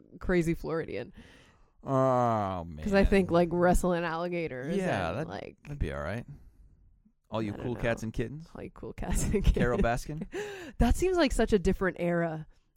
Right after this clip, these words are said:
Speaker 1: of the quarantine, doesn't it?
Speaker 2: So
Speaker 1: Back when we were,
Speaker 2: it
Speaker 1: like,
Speaker 2: was, like,
Speaker 1: talking
Speaker 2: April of
Speaker 1: about
Speaker 2: quarantine?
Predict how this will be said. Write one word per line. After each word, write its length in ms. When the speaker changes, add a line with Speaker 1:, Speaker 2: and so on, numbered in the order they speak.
Speaker 1:
of 180
the 160
quarantine, 580
doesn't 280
it? 200
Speaker 2:
So 60
Speaker 1:
Back 220
when 120
we 100
were, 60
Speaker 2:
it 60
Speaker 1:
like, 140
Speaker 2:
was, 120
like, 80
Speaker 1:
talking 60
Speaker 2:
April 100
of 40
Speaker 1:
about 240
Speaker 2:
quarantine? 580